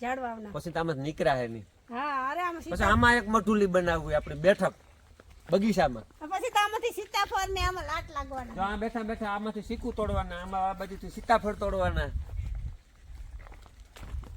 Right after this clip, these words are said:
Speaker 2: આ બાજુથી બોર તોડવાના.
Speaker 1: પોપિયા બારે માસ.
Speaker 2: એથી તાજી આ કાંટા હે.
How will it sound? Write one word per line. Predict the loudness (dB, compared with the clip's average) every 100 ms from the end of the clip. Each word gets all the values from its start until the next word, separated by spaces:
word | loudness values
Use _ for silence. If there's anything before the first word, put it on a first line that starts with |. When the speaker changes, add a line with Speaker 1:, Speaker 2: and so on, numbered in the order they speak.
| -14 -14 -16 -16 -18 -18 -18 -14
Speaker 2:
આ | -10
બાજુથી | -8 -8 -8 -8
બોર | -4 -4
તોડવાના. | -4 -8 -8 -8 -6 -6 -6 -8 -8 -8 -10 -8 -6 -4 -6 -8 -10 -2 -2 -2 -6 -8 -6
Speaker 1:
પોપિયા | -8 -6 -6 -6
બારે | -8 -8 -8
માસ. | -8 -8 -8
Speaker 2:
એથી | -4 -4 -4
તાજી | -6 -6 -6
આ |
કાંટા | -8 -10 -10 -8
હે. | -2 2 2 2